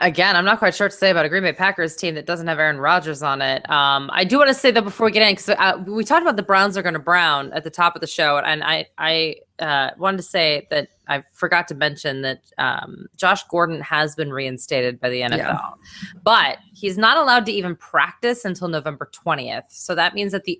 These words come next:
Speaker 1: earliest that he'll be back is week twelve. He is only a deep, deep stash dart throw that, I mean, I don't even know what he's gonna do for you at that point, you know? Um, but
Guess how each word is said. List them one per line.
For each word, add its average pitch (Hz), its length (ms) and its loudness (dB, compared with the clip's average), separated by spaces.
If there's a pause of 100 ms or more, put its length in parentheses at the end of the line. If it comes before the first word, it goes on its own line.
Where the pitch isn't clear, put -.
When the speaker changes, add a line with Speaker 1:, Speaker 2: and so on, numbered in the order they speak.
Speaker 1:
earliest 202 500 0
that 190 100 0
he'll 170 140 0
be 156 120 -4
back 143 360 0
is 147 260 -8
week 151 280 -10
twelve. - 600 -4 (680)
He 190 200 4
is 175 160 2 (140)
only 233 540 6
a 190 120 4
deep, 196 600 -4
deep 185 320 -2
stash - 920 0 (260)
dart 160 340 2
throw 208 500 4
that, 160 320 0 (340)
I 175 100 0
mean, 175 160 -4
I 180 100 2
don't 196 120 0
even 185 240 -2
know 170 160 0
what 165 140 -2
he's 156 120 -6
gonna 151 180 -8
do 147 200 -8
for 151 160 -10
you 135 180 -6
at 131 140 -6
that - 240 -4
point, 131 480 -8
you 165 100 -10
know? 143 380 -2
Um, 135 440 0
but 202 380 4